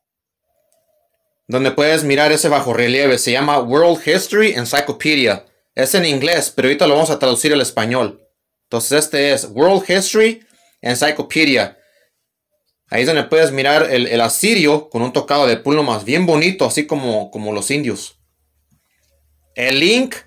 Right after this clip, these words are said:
para que tú puedas mirar este, este, este sitio, el link lo voy a poner en la descripción del video.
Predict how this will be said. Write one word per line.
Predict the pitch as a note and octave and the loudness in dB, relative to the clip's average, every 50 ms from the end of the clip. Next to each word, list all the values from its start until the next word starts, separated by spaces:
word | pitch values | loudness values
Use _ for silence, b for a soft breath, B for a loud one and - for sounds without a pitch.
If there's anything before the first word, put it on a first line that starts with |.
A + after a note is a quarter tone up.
| _ _ _ _ _ _ _ _ _ _ _ _ _ _ _ _ _ _ _ _ _ _ - | _ _ _ _ _ _ _ _ _ _ _ _ _ _ _ _ _ _ _ _ _ _ -2
para | - A#2+ C3 C3 | 0 2 2 2
que | B2+ C3+ | 0 -2
tú | - - E3 - | -4 -4 -2 2
puedas | F#3+ G3 G3 F#3+ D#3+ | 4 4 4 4 2
mirar | D#3+ D#3+ E3+ F3 | 0 2 2 2
este, | F#3 F3+ - F#3+ F3+ D3+ | 2 0 0 0 0 0
este, | E3 D#3 - - F3+ E3 D3+ | 0 -2 0 0 2 2 2
este | D#3 D3+ - - | 2 2 -2 -2
sitio, | - - G#3 A3 A3+ - F3+ D#3 E3 F3+ F3+ - A#2 | 0 0 0 0 0 0 0 0 2 0 0 -2 -4
el | B2 B2+ B2+ | -2 -2 0
link | C#3+ F3 G3 G#3 G3+ - | 2 2 2 0 -2 -4
lo | B2+ B2 B2+ | -2 -2 0
voy | C3+ D3+ | 2 2
a | F3 E3+ | 2 2
poner | - D3 C3+ C3+ D3+ F3 G3+ G3+ G3 - _ _ _ _ _ _ _ _ _ _ _ _ - | 0 0 0 0 0 0 0 -2 -4 -12 _ _ _ _ _ _ _ _ _ _ _ _ -8
en | - B2+ C3+ | -4 -4 -2
la | C3+ C3 | 0 0
descripción | C3 C3+ C3 - - C3+ A#2+ A#2+ - D3+ D3+ E3+ E3+ | 0 0 -2 -2 -2 -2 -2 0 0 0 2 2 2
del | D3+ C#3+ A#2+ | 0 0 0
video. | B2 B2 A#2+ C#3+ C#3+ A#2+ - - - _ | 0 0 2 2 0 0 -2 -4 -12 _